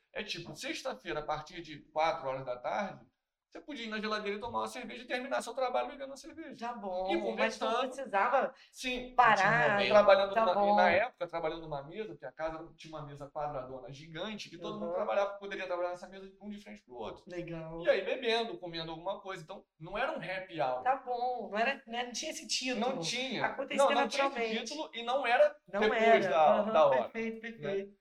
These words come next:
Speaker 1: E aí, por que que a gente vai fazer um happy hour
Speaker 3: Sim.
Speaker 1: online de uma coisa que a gente presencial nunca
Speaker 2: É,
Speaker 1: fez?
Speaker 2: não faz sentido nenhum.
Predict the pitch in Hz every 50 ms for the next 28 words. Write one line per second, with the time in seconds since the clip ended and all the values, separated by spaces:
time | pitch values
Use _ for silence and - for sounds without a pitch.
0 | _ _ - 220 226 254 262 - 277 - - 339 339 349 330 311 339 349 - 302
1 | 285 302 - 302 294 294 - 330 - 277 220 240 262 254 - 269 262 220 208 208
2 | 226 247 277 - - _ _ _ 202 240 302 302 277 254 214 214 226 247 254 254
3 | 285 330 349 _ _ _ _ _ _ 160 _ _ 202 220 269 262 262 269 277 277
4 | 285 302 - 254 247 - - 320 330 320 311 330 - - 294 294 294 302 277 269
5 | 247 - 220 233 269 226 190 - - 190 165 - - 190 165 - - - 160 160
6 | 160 147 135 -